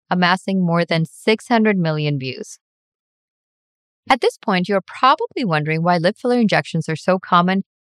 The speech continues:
because so many people are also scared of them and scared that they may hurt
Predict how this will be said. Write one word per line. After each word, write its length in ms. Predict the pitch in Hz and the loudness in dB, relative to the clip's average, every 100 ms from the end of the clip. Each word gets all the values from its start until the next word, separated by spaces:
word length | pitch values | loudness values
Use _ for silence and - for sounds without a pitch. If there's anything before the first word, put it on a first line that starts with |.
| - | -2
because 240 | 262 269 | 0 0
so 180 | - 247 | 2 0
many 180 | 254 262 | 0 -2
people 280 | 262 254 | -4 0
are 160 | 254 - | 2 2
also 280 | 214 220 240 | 0 -4 -6
scared 440 | - - 226 302 | -12 -2 0 2
of 160 | 311 196 | 0 -2
them 300 | 160 151 175 _ - | 0 0 -2 _ -6
and 160 | 202 208 | -2 -2
scared 300 | - 240 226 | 0 0 2
that 140 | 220 | 0
they 120 | 208 | 0
may 200 | 202 202 202 | 0 -2 -2
hurt 280 | 214 208 240 | 0 0 -2